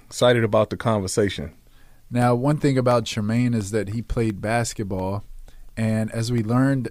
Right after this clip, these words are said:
Speaker 2: earlier before the show was shot, uh, he played soccer in high school. I forgive you.
Speaker 1: Fun fact.
Speaker 2: Fun fact. Um, what we're here to talk about is faith-based financial security. Um,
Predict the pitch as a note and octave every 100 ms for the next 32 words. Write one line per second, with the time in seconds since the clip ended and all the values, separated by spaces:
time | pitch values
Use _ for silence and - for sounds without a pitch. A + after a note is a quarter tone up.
0 | - B2 C#3+ B2+ A2 G#2+ G#2+ G#2 B2+ C3
1 | A2 - G#2+ G2+ G2 - G#2 F#2+ B2 -
2 | - - - - G#2+ G#2 - - - C3+
3 | - F3 D#3+ - F3 D#3 A#2+ F#2+ F#2 E2+
4 | - - D2+ D2 - - - - A#2 -
5 | A#2+ C3 G#2+ D#2+ D2+ - - B2+ B2 C3
6 | F#2 - - - - - A#2+ A#2 A2 G#2+
7 | F2+ - - - - - - - B2 C3
8 | C#3 A3 C#4+ G#3 F3 C3 E3+ F#3 D3 A#2+
9 | A2+ G#2+ - - - - D3+ D3+ B2+ B2+
10 | A#2+ - - - - - - - - A#2+
11 | A#2 - G#2+ - G#2 - A2+ F#2+ E2 D2
12 | - - - - - - - - - A2+
13 | A2+ A2+ A2 G#2+